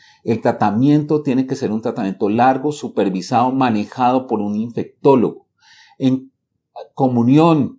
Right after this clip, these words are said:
y en unión con el cirujano plástico, con el dermatólogo, porque muchas veces se requieren procedimientos quirúrgicos de la remoción de los inóculos y a veces pueden quedar consecuencias como cicatrices que deben ser manejadas por los profesionales competentes.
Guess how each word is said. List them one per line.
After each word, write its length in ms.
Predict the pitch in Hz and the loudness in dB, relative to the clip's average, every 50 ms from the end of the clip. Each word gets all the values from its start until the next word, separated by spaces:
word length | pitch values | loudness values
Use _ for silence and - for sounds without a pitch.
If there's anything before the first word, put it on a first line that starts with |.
| _ _ - | _ _ -12
y 180 | - 104 101 | -10 -6 -4
en 120 | 98 98 101 | -2 -2 -2
unión 420 | 101 104 113 139 143 151 151 147 | 0 2 2 4 4 4 2 0
con 140 | 147 113 98 | -2 -2 -2
el 100 | 98 92 | -4 -4
cirujano 540 | - 107 90 85 - 110 113 120 131 131 131 | -4 -6 -8 -6 -4 -4 0 0 0 0 0
plástico, 580 | 135 127 131 139 147 143 - 127 - - - | 2 4 4 4 2 0 -4 -10 -12 -12 -10
con 320 | - 110 107 107 107 107 - _ _ _ - _ _ | -4 -2 -2 0 -2 -4 -6 _ _ _ -20 _ _
el 180 | - 113 117 120 | -2 2 2 4
dermatólogo, 800 | 123 113 110 110 110 104 101 - 147 139 147 160 151 165 160 | 4 2 2 0 -2 -2 -2 2 4 4 4 4 2 0 0
porque 300 | - 139 110 - - 113 | 0 -2 -2 0 0 0
muchas 480 | 110 123 147 180 196 196 190 190 180 151 | 0 2 0 0 0 0 0 -2 0 2
veces 240 | 160 156 143 151 143 | 0 0 0 -2 -6
se 100 | - 160 | -6 -6
requieren 400 | 135 127 127 - 120 113 127 127 | -6 -6 -4 -4 -4 -4 -4 -6
procedimientos 680 | - 139 131 131 - 107 104 107 107 107 107 123 117 - | -4 -6 -4 -4 -4 -4 -2 -4 -4 -4 -6 -8 -10 -10
quirúrgicos 720 | _ - 113 107 120 135 147 143 143 139 - - 95 90 | _ -6 -6 -2 0 0 0 0 -2 -6 -6 -6 -6 -2
de 100 | 104 107 | 0 0
la 140 | 107 113 104 | 0 -2 -4
remoción 580 | 107 113 117 110 107 104 101 104 - 127 127 135 | -4 -2 -2 -2 -2 -4 -6 -6 -6 -4 -2 0
de 80 | 135 | 0
los 180 | 135 147 143 - | 0 0 0 -2
inóculos 640 | 113 104 107 101 - - - 98 101 98 - _ _ _ _ - - _ _ - | -2 -2 -2 -2 -4 -6 -6 -6 -6 -6 -8 _ _ _ _ -20 -20 _ _ -4
y 340 | - 160 180 214 - - - | 0 0 2 2 0 -2 0
a 140 | 123 123 123 | 0 2 4
veces 300 | 117 113 113 139 131 - | 4 4 2 0 -4 -4
pueden 320 | - 135 131 131 135 135 | -2 -2 0 0 0 -2
quedar 240 | 135 127 101 104 - | -2 -2 -2 -2 -4
consecuencias 760 | - 127 127 - 120 - - - 113 110 113 117 - 123 - | -6 -8 -6 -6 -10 -8 -6 -4 -4 -4 -4 -4 -6 -8 -8
como 240 | - - 120 95 95 | -8 -8 -6 -6 -6
cicatrices 760 | - - 101 - - - - - 131 131 135 127 135 143 143 | -8 -10 -10 -6 -6 -6 -4 -2 0 0 0 0 -2 -6 -8
que 100 | - - | -6 -4
deben 160 | 101 98 104 | -4 -4 -4
ser 180 | 107 - 113 113 | -4 -2 -2 -2
manejadas 520 | 127 117 113 104 98 110 92 98 107 - | -2 -2 -4 -6 -4 -4 -4 -4 -4 -6
por 200 | _ - 120 110 | _ -4 -4 -2
los 140 | 113 104 95 | -2 -4 -6
profesionales 560 | - - 101 95 98 87 - 85 85 87 87 | -8 -12 -10 -10 -10 -10 -10 -8 -6 -8 -8
competentes. 880 | - - 113 107 - 104 90 - 98 85 80 80 _ _ - - _ | -8 -8 -8 -6 -6 -8 -6 -6 -6 -6 -6 -10 _ _ -20 -20 _